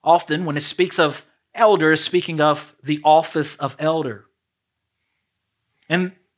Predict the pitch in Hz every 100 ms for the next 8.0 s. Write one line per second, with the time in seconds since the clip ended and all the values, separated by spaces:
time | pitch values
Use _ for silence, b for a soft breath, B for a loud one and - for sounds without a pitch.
0 | _ 160 277 220 208 180 170 165 214 208
1 | 165 156 190 160 156 190 202 165 - 196
2 | 180 156 180 B B - 220 202 175 180
3 | 170 - 147 170 214 175 - 147 135 147
4 | 147 156 - - - 202 214 - 147 139
5 | - 143 131 127 b b b b - 156
6 | 156 160 156 147 - 139 151 - - 123
7 | - - 135 143 127 104 - - - -